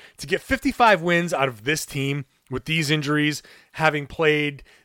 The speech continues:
these guys as many minutes as they, as they did, uh, a lot of time <laughs> for Kadeem Allen and Jabari Bird and Jonathan Gibson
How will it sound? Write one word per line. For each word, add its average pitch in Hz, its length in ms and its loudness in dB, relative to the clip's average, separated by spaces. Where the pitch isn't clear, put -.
these 156 280 -8
guys 147 640 0
as 135 360 -6
many 156 280 -6
minutes 151 340 -2
as 120 180 -10
they, 131 200 -2
as 131 220 -6
they 127 120 -4
did, 143 400 2
uh, 123 200 -14
a 135 80 -6
lot 127 400 4
of 170 100 -4
time 156 360 0
<laughs> - 0 -
for - 260 -4
Kadeem 151 560 -6
Allen 151 600 0
and 131 480 -6
Jabari 135 500 0
Bird 147 420 4
and 120 140 -12
Jonathan 143 540 -8
Gibson 156 520 -4